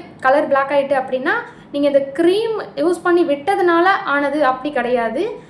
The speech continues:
நம்ம ஸ்கின் கேர் ஃபாலோ பண்ணதுனால தான் ஆயிருக்கும். அது வந்து க்ரீமுக்கும் இதுக்கும் எந்த சம்மந்தமே கிடையாது. இந்த க்ரீம் மட்டும் இல்ல,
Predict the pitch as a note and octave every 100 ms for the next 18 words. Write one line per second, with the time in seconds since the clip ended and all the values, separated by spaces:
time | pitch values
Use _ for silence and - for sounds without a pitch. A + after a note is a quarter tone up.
0 | - - B3+ C4 D4 D#4 E4+ G4+ G4+ D#4
1 | D4 D4 C#4+ C4 C4 B3 B3 C#4 C4+ A#3+
2 | B3 B3 F4 F#4+ C4+ C4+ C4 D4+ E4 F#4
3 | G4+ G4+ G#4 G#4 D#4+ D4+ D#4 F4 C4 D#4+
4 | D#4 C4+ C4 C#4 C#4+ B3 A#3+ B3 C#4 F4+
5 | F4+ E4+ D#4+ B3 B3 E4 C4+ A#3+